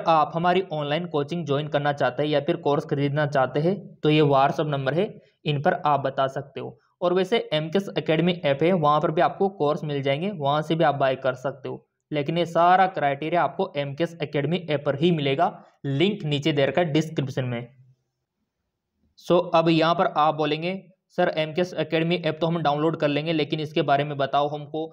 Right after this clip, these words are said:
ये फॉर्म के बारे में।" तो चलो, तो बीएस नर्सिंग देखो यहाँ पर कोर्स दो हज़ार बाईस तेईस। तो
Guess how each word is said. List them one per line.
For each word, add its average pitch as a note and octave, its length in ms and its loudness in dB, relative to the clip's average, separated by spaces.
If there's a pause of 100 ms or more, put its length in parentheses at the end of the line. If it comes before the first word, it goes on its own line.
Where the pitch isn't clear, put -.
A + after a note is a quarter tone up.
(240)
ये D3 80 -6
फॉर्म D3+ 320 0
के D3+ 120 0
बारे B2+ 220 2
में।" A#2+ 180 -12
तो C#3 120 -4
चलो, D3+ 260 0 (280)
तो D#3 80 0
बीएस E3 300 2
नर्सिंग F3 280 0
देखो D#3+ 200 2
यहाँ D#3+ 120 4
पर F3 140 0
कोर्स D#3 240 0
दो C#3+ 180 0
हज़ार E3 220 2
बाईस D3 260 0
तेईस। C3 440 -10 (540)
तो D#3 80 0